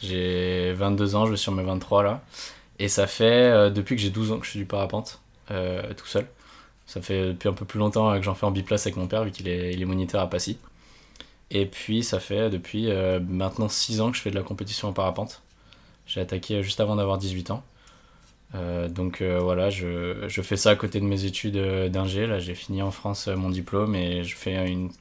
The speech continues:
sorte de double diplôme au, au Canada maintenant. Donc j'essaie de, d'allier les deux, euh, depuis, euh, depuis cinq ans du coup.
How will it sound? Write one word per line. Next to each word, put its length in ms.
sorte 360
de 320
double 340
diplôme 400
au, 300
au 120
Canada 380
maintenant. 340
Donc 140
j'essaie 280
de, 180
d'allier 300
les 140
deux, 160
euh, 260
depuis, 460
euh, 340
depuis 220
cinq 240
ans 80
du 80
coup. 180